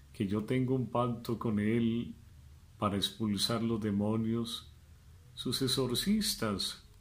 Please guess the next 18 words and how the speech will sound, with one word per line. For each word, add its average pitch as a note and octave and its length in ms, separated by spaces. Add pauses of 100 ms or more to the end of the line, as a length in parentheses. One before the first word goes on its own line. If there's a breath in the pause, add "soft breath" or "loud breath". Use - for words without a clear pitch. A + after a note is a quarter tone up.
¿con G2 240
quién G#2 320
tienen G#2 400
pacto? B2 640 (1400)
En G2+ 160
eso C3+ 360
ellos D#3 580
mismos A#2+ 880 (300)
serán F#2+ 420
sus G2 220
jueces. A#2 760 (640)
Queda A2 300
claro A#2+ 460
que A#2+ 120
yo A#2 140
expulso E3+ 640
los G#2 160
demonios A2+ 840